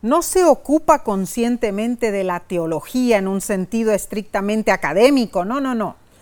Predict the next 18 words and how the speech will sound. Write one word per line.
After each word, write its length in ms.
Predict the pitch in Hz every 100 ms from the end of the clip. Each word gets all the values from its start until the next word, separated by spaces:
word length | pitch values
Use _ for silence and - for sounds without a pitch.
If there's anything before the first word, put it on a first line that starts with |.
| - - _ _ _
Más 240 | - 370 -
bien 340 | 339 392 381 - -
manifiesta 1200 | 247 277 269 269 247 - 285 381 403 - - 254
la 260 | 240 226 -
comprensión 840 | 233 226 233 226 220 - 294 302
inspirada 1000 | 320 339 311 - 277 285 349 440 480 403
que 100 | 277
tenía 420 | - 226 226 220 202
el 100 | 196
apóstol. 840 | 180 208 185 175 - 165 143 - _ _ _ _
¿De 180 | 196 262
qué? 540 | - 359 415 349 156 - _ _ _ _ -
De 140 | 285
la 200 | 277 240
obra 480 | 285 370 349 262 220
redentora 680 | 196 185 180 180 190 175 160
de 140 | 160
Cristo. 680 | - 165 - - - -